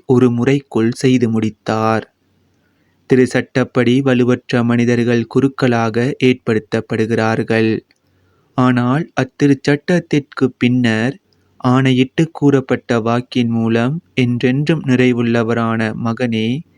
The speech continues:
குருவாக ஏற்படுத்தப்படுகிறார். இத்தகைய தலைமை குரு நமக்கு வாய்த்துள்ளார் என்பதே இதுகாறும் நாம் கூறியவற்றின் தலையாய் கருத்து.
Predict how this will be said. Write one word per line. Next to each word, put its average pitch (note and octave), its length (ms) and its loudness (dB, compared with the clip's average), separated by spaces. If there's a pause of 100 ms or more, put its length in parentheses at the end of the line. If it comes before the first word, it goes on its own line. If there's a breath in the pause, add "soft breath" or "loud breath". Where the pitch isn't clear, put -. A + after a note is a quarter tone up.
(160)
குருவாக A#2 580 0 (140)
ஏற்படுத்தப்படுகிறார். A2+ 1400 -2 (960)
இத்தகைய C#3 600 0
தலைமை C3 400 0
குரு C3 340 2 (200)
நமக்கு C3 400 0
வாய்த்துள்ளார் B2+ 920 -2
என்பதே A#2+ 560 -2 (300)
இதுகாறும் B2+ 760 -2 (120)
நாம் B2+ 320 -2
கூறியவற்றின் B2 880 -4
தலையாய் A#2 560 -4
கருத்து. A2+ 520 -4